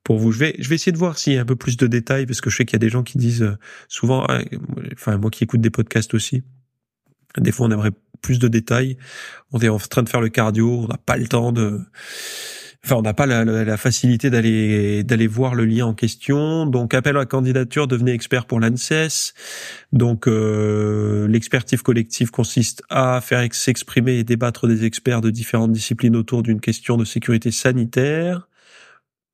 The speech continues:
Tenir compte de l'ensemble des données scientifiques disponibles, entendre tous les points de vue que les experts expriment, et cetera. Formuler des conclusions. Donc, onze collectifs d'experts à renouveler. Euh,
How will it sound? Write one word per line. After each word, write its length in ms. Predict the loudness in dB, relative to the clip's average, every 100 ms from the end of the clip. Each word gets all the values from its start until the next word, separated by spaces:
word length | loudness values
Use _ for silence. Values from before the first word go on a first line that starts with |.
| -6
Tenir 260 | 0 2 2
compte 160 | 2
de 80 | 2
l'ensemble 360 | 2 0 2 2
des 100 | 2
données 240 | 2 2
scientifiques 520 | 0 -2 -4 0 2
disponibles, 540 | 2 0 0 0 2 0
entendre 440 | -2 0 0 0
tous 160 | -2 0
les 100 | 0
points 200 | 0 0
de 120 | 0
vue 360 | 0 0 0 0
que 100 | 0
les 160 | 0
experts 320 | -2 -4 -2 -2
expriment, 400 | -2 -2 -2 -2
et 60 | -6
cetera. 540 | -6 -2 -2 -2 -4 -8 -20 -6
Formuler 400 | -2 2 2 2
des 120 | 0
conclusions. 500 | 0 0 0 0 -4 -12 -20 -2
Donc, 140 | 0 0 -2
onze 200 | 0 0
collectifs 480 | 0 0 0 0 0
d'experts 420 | 2 -2 0 0
à 100 | 2
renouveler. 600 | 0 0 2 2 0 -2 -10 _ _ _ _ _ _ _ _ _ 0
Euh, 1000 | 2 2 2 0 0 -2 -2 -4 -4 -6